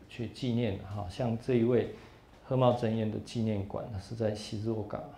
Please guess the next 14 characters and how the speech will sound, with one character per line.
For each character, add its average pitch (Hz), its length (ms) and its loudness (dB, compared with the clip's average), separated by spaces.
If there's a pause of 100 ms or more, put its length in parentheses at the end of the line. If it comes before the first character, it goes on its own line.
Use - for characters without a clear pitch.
(120)
啊。 117 80 -8 (640)
那， 160 180 10 (200)
呃， 113 500 0
这 156 140 4
个 110 400 4 (520)
本 120 160 4
居 147 80 6
仙 156 240 8
长 104 240 2
他 120 160 2
就 123 140 4
有 110 160 2
《古 - 180 -8
事 123 320 0